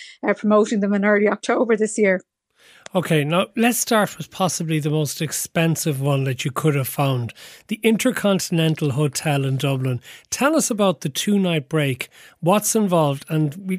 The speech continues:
Speaker 2: get through all that before you shock us with the price of it.
Speaker 1: Well, believe it or not, there was a lot more.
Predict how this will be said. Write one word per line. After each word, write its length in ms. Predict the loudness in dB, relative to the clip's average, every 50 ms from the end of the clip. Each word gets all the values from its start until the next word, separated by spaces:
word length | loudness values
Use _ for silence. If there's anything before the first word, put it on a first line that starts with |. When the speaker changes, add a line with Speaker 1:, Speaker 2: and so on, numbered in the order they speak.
| -4 -2
Speaker 2:
get 200 | -2 -2 -2 -2
through 140 | -2 -2
all 80 | 0 0
that 140 | 0 -2 -2
before 220 | -4 -6 -2 -2
you 100 | 0 0
shock 340 | 0 0 0 -2 -2 -2 -4
us 140 | -4 -4 -4
with 80 | -4
the 80 | -4 -2
price 340 | 0 0 2 2 0 -2 -4
of 60 | -8
it. 140 | -12 -14 -18 _ _ _ _ _ _ _ _ _ _ _ -20 -20 -20 -20 _ -2
Speaker 1:
Well, 320 | 0 2 2 2 2 0 0
believe 320 | 2 2 4 2 2 2
it 40 | 0
or 100 | 0 2
not, 260 | 2 2 0 0 0
there 100 | 0 0
was 140 | 2 4 4
a 40 | 4
lot 200 | 4 4 2 2
more. 280 | 2 4 4 6 4